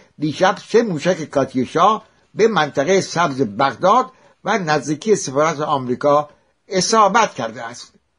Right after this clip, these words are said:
خبرگزاری فرانسه نیز گزارش داد که آژیر حملهٔ راکتی در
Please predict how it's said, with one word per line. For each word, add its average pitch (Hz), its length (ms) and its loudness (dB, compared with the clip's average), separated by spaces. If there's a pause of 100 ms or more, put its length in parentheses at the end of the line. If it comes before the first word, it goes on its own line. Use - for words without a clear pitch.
(460)
خبرگزاری 180 680 2
فرانسه 180 520 0
نیز 214 200 -4
گزارش 156 380 -2
داد 214 260 2
که 226 240 2 (260)
آژیر 160 500 4
حملهٔ 147 480 2
راکتی 139 540 0
در 170 260 2